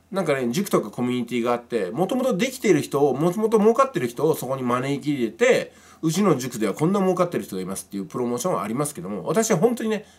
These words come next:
何もなくって、借金だけあって、あの、「ネット初めてなんですけど」みたいな。本当にね、多くの方が言ってますけども、「初心者ですけどできますか？」みたいなところからスタートですからね。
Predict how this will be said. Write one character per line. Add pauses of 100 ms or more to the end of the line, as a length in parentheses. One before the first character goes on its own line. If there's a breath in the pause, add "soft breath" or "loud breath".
(100)
何
も
な
く
っ
て、 (280 loud breath)
借
金
だ
け
あ
っ
て、 (260 loud breath)
あ
の、
「ネ
ッ
ト
初
め
て
な
ん
で
す
け
ど」
み
た
い
な。 (460 soft breath)
本
当
に
ね、
多
く
の
方
が
言
っ
て
ま
す
け
ど
も、
「初
心
者
で
す
け
ど
で
き
ま
す
か？」
み
た
い
な
と
こ
ろ
か
ら
ス
タ
ー
ト
で
す
か
ら
ね。